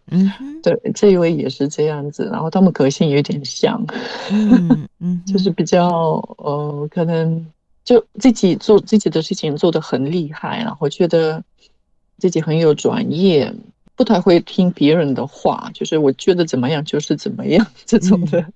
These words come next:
Speaker 2: 同时也很，对别人就是很有商量的态度。
Speaker 1: 嗯哼。
Speaker 2: 就是我每次看到我，我那位邻居，我会想到我的老爸。<laughs>
Speaker 1: 诶，所以你们的邻居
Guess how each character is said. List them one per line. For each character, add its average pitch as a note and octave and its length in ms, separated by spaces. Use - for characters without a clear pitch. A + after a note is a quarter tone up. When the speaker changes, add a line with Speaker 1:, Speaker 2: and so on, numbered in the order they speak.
Speaker 2:
同 A3 260
时 B3 180
也 - 200
很， G3+ 520
对 B3 200
别 G3 260
人 D3+ 380
就 - 120
是 - 120
很 E3+ 180
有 E3+ 420
商 E3+ 220
量 C#3+ 280
的 G3+ 120
态 G3+ 400
度。 - 200
Speaker 1:
嗯 A3 200
哼。 F3+ 340
Speaker 2:
就 F3+ 100
是 E3 460
我 E3+ 100
每 E3+ 180
次 F3 400
看 D#3+ 240
到 D#3+ 180
我， D3 300
我 E3 140
那 F3+ 220
位 E3 140
邻 C#3 220
居， D3+ 220
我 D3 180
会 D3 240
想 C#3 240
到 C#3+ 180
我 C#3+ 140
的 C3+ 140
老 C3+ 320
爸。 - 160
<laughs> - 400
Speaker 1:
诶， B3+ 240
所 F4+ 200
以 F#4+ 100
你 C#4 80
们 G#3+ 160
的 G#3 120
邻 G3+ 220
居 C4 340